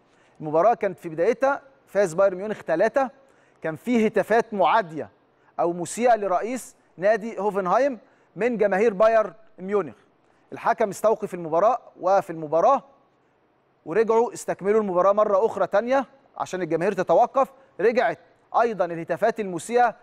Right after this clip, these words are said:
في الدقيقه سبعة وسبعين في اخر المباراه. اللعيبه توقفت في وسط الملعب، اللعيبه توقفت في وسط الملعب، وبداوا يمرروا الكوره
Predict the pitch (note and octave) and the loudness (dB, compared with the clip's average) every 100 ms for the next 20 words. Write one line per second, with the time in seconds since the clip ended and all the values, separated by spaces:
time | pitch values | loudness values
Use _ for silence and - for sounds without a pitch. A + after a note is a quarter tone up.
0 | _ - D#3+ G#3+ A3 A3+ G#3+ F#3+ E3+ F3 | _ -14 -2 2 2 2 0 0 -4 -6
1 | A#3 G#3 A3 G3 F#3+ F3+ D#3+ D#3+ D3 - | -4 -2 -2 -2 -10 -8 -2 0 0 -2
2 | _ _ _ _ _ _ _ _ _ _ | _ _ _ _ _ _ _ _ _ _
3 | _ - E3+ F3+ B3 A#3 G#3 F#3 B3 A3+ | _ -6 0 2 2 2 2 2 0 -2
4 | C#4+ - _ _ F3 G#3 G3+ F#3 F#3 A3+ | -4 -8 _ _ -2 -2 -2 -4 0 2
5 | A#3+ A#3+ _ _ _ _ _ _ _ _ | 2 -2 _ _ _ _ _ _ _ _
6 | _ D#3+ D#3 C#3+ A3+ G#3 F#3 E3+ A#3 G#3 | _ -6 -4 -2 0 0 0 0 0 -2
7 | G#3 G3 A3 G3+ F#3+ F#3+ A#3 A3+ A3 - | -4 -4 -4 -4 -6 -2 0 2 0 -6
8 | - _ _ _ _ _ D#3 F#3 B3 C4 | -20 _ _ _ _ _ -4 0 2 2
9 | C4+ G#3 G3+ F#3+ A3+ C4+ A#3+ - C#4 D4 | 0 -2 -2 0 2 2 0 0 2 4
10 | C#4+ | 2